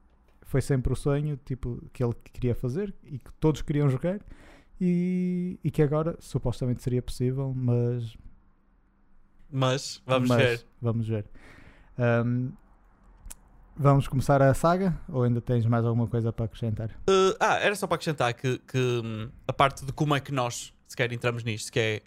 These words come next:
Speaker 2: lá está, Kickstarter, e eu não me lembro quem é que falou, eu acho que eu culpo-te a ti, eu acho que foste tu que descobriste isto na net, e disseste, "Ei, olha, o jogo vai ser altamente", e eu fui de estúpido, fui atrás, como vou sempre.
Speaker 1: É possível.
Speaker 2: E tu, tu tens uma boa forma de, de, de me dar hype por cenas,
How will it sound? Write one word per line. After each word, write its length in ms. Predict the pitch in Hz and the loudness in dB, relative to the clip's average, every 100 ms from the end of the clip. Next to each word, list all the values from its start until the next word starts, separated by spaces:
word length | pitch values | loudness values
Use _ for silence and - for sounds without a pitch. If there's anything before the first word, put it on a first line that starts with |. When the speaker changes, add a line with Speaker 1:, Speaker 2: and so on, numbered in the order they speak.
| _ _ _ | _ _ _
Speaker 2:
lá 80 | 113 | -2
está, 140 | 101 | -2
Kickstarter, 560 | 110 110 180 190 220 233 - - - - - - | -4 -2 2 2 0 -6 -14 -20 -20 -20 -14 -8
e 220 | 123 - | -6 -2
eu 60 | 139 | 0
não 80 | |
me 60 | 131 | 0
lembro 160 | 127 117 | -2 -2
quem 140 | 120 | -2
é 80 | 117 | -4
que 80 | - | -4
falou, 240 | 120 160 | -2 2
eu 80 | 135 | 0
acho 100 | - | -2
que 100 | 123 | -6
eu 120 | 131 | -6
culpo-te 260 | 123 117 120 | -6 -6 -6
a 40 | |
ti, 240 | - 139 170 | -4 -6 -4
eu 80 | |
acho 100 | 123 | -6
que 60 | - | -6
foste 140 | 120 | -8
tu 80 | - | -8
que 60 | - | -12
descobriste 380 | - 120 117 117 | -10 -8 -4 -6
isto 100 | 120 | -4
na 100 | 117 | -4
net, 120 | 156 | -4
e 60 | |
disseste, 200 | - - | -6 -4
"Ei, 200 | 208 220 | -2 0
olha, 200 | 233 226 | -2 -4
o 240 | 180 220 196 | -4 -4 -2
jogo 280 | 208 233 202 | -2 -2 -4
vai 80 | 196 | -4
ser 100 | 208 | -2
altamente", 480 | 196 202 208 190 139 | -2 -2 -4 -4 -2
e 40 | |
eu 80 | 123 | -2
fui 120 | 131 | -4
de 60 | - | -6
estúpido, 340 | 135 120 113 | -6 -6 -6
fui 120 | - | -4
atrás, 260 | 120 131 160 | -2 -2 -2
como 140 | - | -6
vou 120 | 120 117 | -6 0
sempre. 280 | 147 175 - - | -2 -2 -12 -4
Speaker 1:
É 80 | 120 | -2
possível. 360 | - - 131 117 - - - - - | 0 2 0 -2 -12 -20 -20 -20 -18
Speaker 2:
E 40 | 117 | -4
tu, 200 | 127 113 | -4 0
tu 160 | 131 | -2
tens 160 | 120 120 | 0 2
uma 140 | 127 | 2
boa 140 | 123 123 | 2 0
forma 320 | 135 123 123 | 0 0 -2
de, 160 | 120 - | -4 -6
de, 480 | 120 123 117 120 | -4 -2 -2 -6
de 120 | 120 127 | -8 -6
me 80 | |
dar 220 | 123 123 120 | 0 0 2
hype 260 | 127 123 - | -2 -2 -8
por 100 | - | -10
cenas, 440 | - 135 151 160 | -2 -2 -2 -10